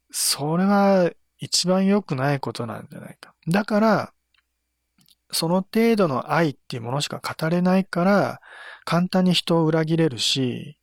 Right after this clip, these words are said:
人のことをね、やすやすと切り捨てることもできるしね。なんなら、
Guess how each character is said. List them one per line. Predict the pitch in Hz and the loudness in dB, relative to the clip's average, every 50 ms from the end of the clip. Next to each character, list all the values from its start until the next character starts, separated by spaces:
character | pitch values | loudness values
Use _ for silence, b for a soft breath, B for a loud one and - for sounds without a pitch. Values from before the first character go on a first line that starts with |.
| _ | _
人 | - - - - 139 | -10 -6 -4 -2 -2
の | 135 131 | 0 0
こ | 131 147 | -2 -4
と | - - 165 123 | -2 -2 -2 -4
を | 104 104 | -4 -2
ね、 | 127 160 202 202 B B B B B B B B | -2 0 0 -2 B B B B B B B B
や | - 143 135 127 | -2 -2 0 0
す | - - 170 | 0 0 2
や | 175 185 185 | 2 2 0
す | - - | -2 -4
と | - 151 120 - - - | -4 -4 -4 -4 -6 -6
切 | - 151 | -4 -2
り | 131 131 | -2 0
捨 | - - | -2 -2
て | - 151 | -2 -4
る | 127 123 | -4 -4
こ | - 117 | -6 -8
と | - - | -8 -8
も | 117 104 | -8 -8
で | 104 110 | -10 -12
き | - - 135 | -10 -8 -8
る | 113 | -6
し | 104 - - 131 | -6 -6 -6 -4
ね。 | 143 185 196 _ B B B B B B B B B B B B _ | -4 -4 -6 _ B B B B B B B B B B B B _
な | - 147 | -2 0
ん | 151 | 0
な | 170 196 | 2 2
ら、 | 185 139 107 113 | 0 0 -2 -8